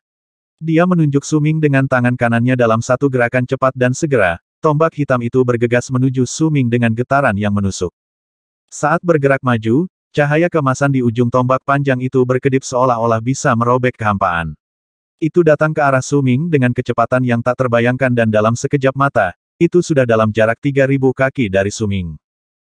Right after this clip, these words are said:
"Kapal berserker." Su Ming menyipitkan matanya. Dia mengenali benda itu. Semua empat puluh sembilan pembuluh darah dalam Su Ming segera muncul. Sirkulasi darah di dalam tubuhnya meningkat dalam sekejap,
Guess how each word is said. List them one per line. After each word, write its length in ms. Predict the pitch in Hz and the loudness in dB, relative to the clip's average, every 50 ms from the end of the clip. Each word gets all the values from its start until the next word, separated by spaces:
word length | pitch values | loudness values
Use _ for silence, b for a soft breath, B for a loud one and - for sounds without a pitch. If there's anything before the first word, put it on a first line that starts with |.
| _ _ - | _ _ -4
"Kapal 320 | 165 165 - - 165 165 170 | -4 -2 0 2 2 2 2
berserker." 720 | 160 156 156 147 - 147 127 120 - 110 95 85 82 - _ _ | 2 0 -2 -2 0 -2 -2 0 0 -2 -2 -4 -6 -10 _ _
Su 320 | - - - - 175 175 | -18 -8 -2 2 2 2
Ming 160 | 165 165 160 156 147 | 2 2 0 0 0
menyipitkan 560 | 143 135 131 131 - 147 147 - - 147 139 | 0 2 0 0 0 -2 -4 0 0 0 0
matanya. 560 | 131 123 120 117 131 120 107 101 95 85 80 - _ _ | 0 0 -2 0 0 0 0 0 -2 -4 -6 -10 _ _
Dia 320 | - 160 165 165 165 180 185 | -8 -4 0 2 2 2 2
mengenali 400 | 175 160 147 139 131 131 143 143 | 2 2 2 2 2 2 2 2
benda 320 | 135 139 139 135 131 123 | 0 0 2 2 2 2
itu. 400 | 127 123 - - 101 87 80 76 _ _ _ _ _ _ _ _ _ - | 0 -2 -2 -2 -2 -4 -4 -8 _ _ _ _ _ _ _ _ _ -10
Semua 400 | - - 156 151 151 151 151 156 | -6 -4 -2 0 2 2 2 2
empat 240 | 151 151 151 160 160 | 0 0 0 0 0
puluh 240 | - 156 147 143 | 2 2 2 2
sembilan 400 | 147 - 143 131 131 131 131 139 | 0 0 0 0 2 2 2 2
pembuluh 400 | 139 - 135 123 120 117 123 127 | 0 0 0 0 2 2 2 2
darah 240 | 123 120 117 117 117 | 2 2 2 2 2
dalam 320 | 117 123 131 135 131 135 131 | 2 2 2 4 2 0 0
Su 240 | - - 165 165 | -2 0 0 0
Ming 240 | 156 147 143 131 123 | 2 0 0 0 -2
segera 320 | - - 143 120 123 120 110 | -2 -4 -2 0 0 0 0
muncul. 560 | 104 107 104 98 - 104 95 87 80 76 _ _ _ _ _ _ | 0 0 -2 -2 -2 -2 -2 -2 -2 -6 _ _ _ _ _ _
Sirkulasi 640 | - - - 156 147 - 160 156 147 143 - 175 | -6 -2 0 0 2 2 2 2 2 2 2 2
darah 240 | 165 156 147 147 143 | 2 4 4 4 2
di 80 | 143 143 | 2 2
dalam 240 | 135 131 131 131 135 | 2 2 2 2 2
tubuhnya 480 | 135 139 123 127 127 123 127 131 131 | 2 0 2 2 2 2 2 2 2
meningkat 320 | 127 120 117 117 - 123 120 | 2 0 0 0 0 0 0
dalam 320 | 120 117 113 113 120 123 | 2 2 2 2 2 0
sekejap, 400 | - 151 - 156 117 101 95 98 | -2 -2 -2 -2 0 0 0 0